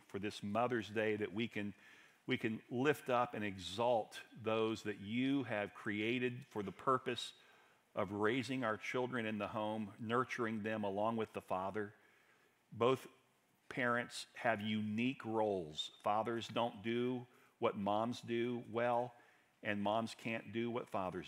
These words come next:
do so well. We need each other. It's a complementarian view. And I pray, God, today that moms will feel appreciated, truly supported,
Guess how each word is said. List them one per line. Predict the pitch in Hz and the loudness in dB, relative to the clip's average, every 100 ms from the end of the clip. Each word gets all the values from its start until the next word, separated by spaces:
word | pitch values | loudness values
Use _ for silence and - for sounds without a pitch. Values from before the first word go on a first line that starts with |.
| 78 | -8
do | 78 | -8
so | - 85 | -6 -6
well. | 76 76 76 69 _ _ _ | -6 -8 -10 -12 _ _ _
We | 120 107 | -6 -4
need | 101 107 107 | -2 -2 -2
each | 107 - | -2 0
other. | 104 90 85 | 0 0 -4
It's | 107 - | -6 -6
a | 98 | -8
complementarian | - 123 131 127 123 113 - 123 113 95 90 87 - _ _ _ | -4 -4 -2 -4 -4 -6 -2 0 2 0 -2 -8 -14 _ _ _
view. | 104 92 104 92 76 65 _ _ _ _ _ _ - | -10 -4 0 -2 -4 -10 _ _ _ _ _ _ -2
And | 104 | 2
I | 113 | 2
pray, | - 127 | 2 2
God, | 127 120 123 127 - | 4 4 4 2 -2
today | 123 117 92 87 | -4 -2 -2 -2
that | 90 110 | -4 0
moms | 107 120 131 | 2 2 0
will | 117 110 | -2 -4
feel | - 117 98 | -2 -2 -2
appreciated, | 92 - 135 - 147 131 135 143 147 - - - _ _ _ - | -2 -2 -2 -2 0 0 0 -4 -10 -18 -20 -20 _ _ _ -10
truly | - 139 147 151 156 | -4 2 4 4 2
supported, | - 139 - 117 90 80 | 0 -4 0 2 2 0